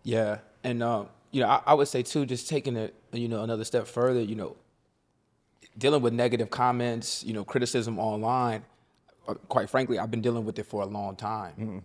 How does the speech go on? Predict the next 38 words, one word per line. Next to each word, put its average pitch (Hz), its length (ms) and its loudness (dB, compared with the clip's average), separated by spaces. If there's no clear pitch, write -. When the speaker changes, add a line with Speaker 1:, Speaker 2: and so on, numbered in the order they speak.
Speaker 1:
You 113 140 0
know 117 80 2
what 113 80 2
I 113 40 0
mean? 113 220 -2
I've, 107 140 -6
uh, 95 140 -6
you 120 120 -6
know, 95 180 -4
I - 40 -6
played 117 300 2
pro 123 200 6
ball 117 300 6
before 107 600 -2
I, - 40 -10
I - 20 -4
live 113 220 0
in 110 40 -4
this 107 160 -6
life 107 240 0
that 113 80 -2
I 107 60 0
do 104 180 -4
now. 110 380 -2
So - 160 -2
before 113 400 4
that, 123 320 10
I 104 40 -4
played 104 220 -2
college 113 380 2
ball. 98 180 0
Before 95 320 0
that, 113 160 6
I 113 40 -2
played 113 200 0
high 120 180 4
school 113 280 -2
ball. 101 340 -6